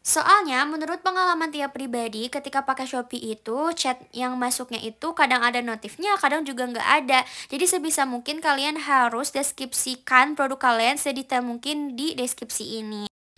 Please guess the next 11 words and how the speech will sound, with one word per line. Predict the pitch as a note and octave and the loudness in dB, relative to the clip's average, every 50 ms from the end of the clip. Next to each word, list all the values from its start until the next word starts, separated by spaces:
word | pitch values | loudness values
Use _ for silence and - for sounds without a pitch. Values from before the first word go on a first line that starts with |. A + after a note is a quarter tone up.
| - | -4
Kayak | - A#3 A3 G#3+ | 0 0 0 0
detail | A3 G#3+ A3 G#3+ | 0 -2 -2 -2
produknya, | G#3 A3 A3 A3 C#4+ - - D#4+ D#4 D4 C4 B3 | 0 0 0 -2 -2 -2 0 2 2 2 2 0
ukurannya, | A#3+ - B3 A#3 B3 D4 D#4+ E4 D#4 D4+ D4+ D4+ | -2 -2 0 2 4 2 2 2 0 2 4 4
manfaatnya, | D4 C#4+ B3+ A#3+ A#3+ A#3 A#3+ B3 C#4 D4 - C#4+ C#4+ C#4+ C#4 | 4 4 2 0 0 2 4 4 4 4 2 -2 -4 -4 -2
value-nya, | - C4 A#3+ A3+ A#3 B3+ D4+ D#4 D4+ C#4+ C#4 C#4+ C#4+ | 0 0 0 0 0 -4 -4 -4 -4 -2 -2 -2 -2
cara | - C4 A#3 A#3 - A3+ | -2 -2 -2 0 2 0
ordernya, | A3+ A3+ A3 C#4 D4+ D4 D4+ D4+ C#4+ C#4+ | 0 0 0 -2 -2 -2 0 0 0 0
dan | C4+ C4+ C4 | 0 0 0
lain-lain. | B3+ A#3 A3+ A3+ A3 G#3+ G#3+ G#3 G#3+ G#3 G3+ - - | 0 -2 -2 -2 -2 -2 -2 -2 -2 -4 -2 2 2
Lanjut, | D4+ E4 D#4+ C4+ C#4 D4+ D#4 E4+ F#4 | 2 4 2 0 0 2 4 4 2